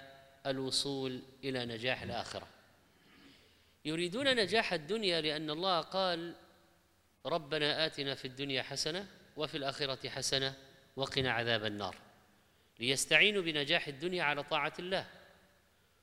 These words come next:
وليستعينوا بنجاح الدنيا على الأخذ بأسباب القوة التي فيها نصر الدين،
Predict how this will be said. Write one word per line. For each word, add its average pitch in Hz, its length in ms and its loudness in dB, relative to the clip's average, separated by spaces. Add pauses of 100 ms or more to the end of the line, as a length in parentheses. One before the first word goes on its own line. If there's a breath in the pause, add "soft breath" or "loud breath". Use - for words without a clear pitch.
(140)
وليستعينوا 143 800 0
بنجاح 180 460 0
الدنيا 165 420 -2
على 143 180 0
الأخذ 156 360 -2
بأسباب 147 520 0
القوة 180 480 -2
التي 151 380 -4
فيها 143 300 -2
نصر 131 260 -2
الدين، 135 520 0